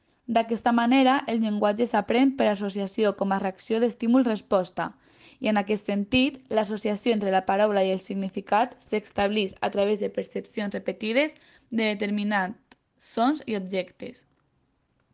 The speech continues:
Per últim, la teoria innatista. Amb aquesta, Chomsky afirma que la capacitat de parlar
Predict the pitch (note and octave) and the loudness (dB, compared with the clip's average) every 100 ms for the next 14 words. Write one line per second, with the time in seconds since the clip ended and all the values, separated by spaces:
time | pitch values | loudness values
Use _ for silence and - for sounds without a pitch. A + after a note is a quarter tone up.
0 | _ _ _ _ _ _ A#3 A3+ A#3 A3+ | _ _ _ _ _ _ 0 2 2 2
1 | D4+ C#4 A3+ A3 G#3 A3+ G#3+ G#3 F3+ - | 2 4 2 0 0 -2 -2 -6 -8 -10
2 | F3+ - _ _ _ _ _ A3+ A3 G#3 | -12 -14 _ _ _ _ _ -2 0 2
3 | A#3+ B3+ B3+ C4+ C4+ A#3 A3 B3 B3 A3 | 0 2 0 -2 0 -2 0 -2 0 0
4 | G3+ G3 G3+ G3 G3 G#3 G#3 G3+ G3 A#3+ | -2 -2 -2 -2 -4 -6 -6 -4 -2 0
5 | A#3 G3+ G#3 A3 | 0 0 2 0